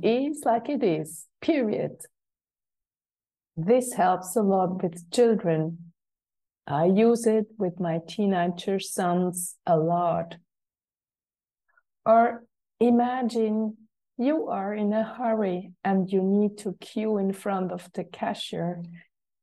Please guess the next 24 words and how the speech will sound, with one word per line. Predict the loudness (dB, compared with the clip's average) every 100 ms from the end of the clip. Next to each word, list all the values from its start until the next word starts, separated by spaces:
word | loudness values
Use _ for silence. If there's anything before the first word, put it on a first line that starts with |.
| _ _ 2
You | 6
know, | 8 6 6 2 -6 -6
you | 2 4 6
will | 4 2
be | 2 2
laid | 4 2 0 -4 -2
back | 0 0 -6 -12 -18 -6
at | -4 -2
work | 0 2 0 -2 -10 _ _ _ _ _
or | 0 2
at | 0 -4
home. | -4 0 2 2 0 -2 _ _ _ _ _ _ _ _ 0
But | 2 0 -10 _ _ _ _ -4
instead | -4 -2 0 0
of | 0 -4
standing | -6 -8 0 4 6 4 4 2 2
in | 2 2
line | 2 2 2 0
and | -2 -6
suffering | -2 -2 0 -4 -4 -2
because | -4 -2 -4 -4 -4
your | -4 -4
time | -8 -2 2 2
flies, | 0 2 2 4 2 0 -2 -6